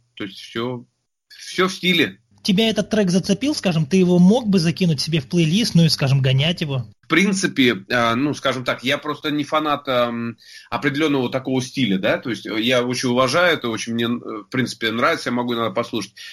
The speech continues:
Speaker 1: но просто я эту музыку особо не слушаю, вот, поэтому, ну,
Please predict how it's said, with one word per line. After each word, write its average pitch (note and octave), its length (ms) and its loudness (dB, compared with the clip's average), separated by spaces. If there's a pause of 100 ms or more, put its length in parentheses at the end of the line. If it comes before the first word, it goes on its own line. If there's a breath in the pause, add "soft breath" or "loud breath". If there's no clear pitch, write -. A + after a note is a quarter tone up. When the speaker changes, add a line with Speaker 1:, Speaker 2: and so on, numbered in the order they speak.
(220 loud breath)
Speaker 1:
но C#3 300 2 (180)
просто D3 300 0
я C3 280 4
эту C3 160 -4
музыку A#2 460 -2
особо B2 320 0
не C3+ 100 4
слушаю, F#2 540 0 (100)
вот, G2 360 -2
поэтому, A2 560 -2 (600 loud breath)
ну, B2+ 580 4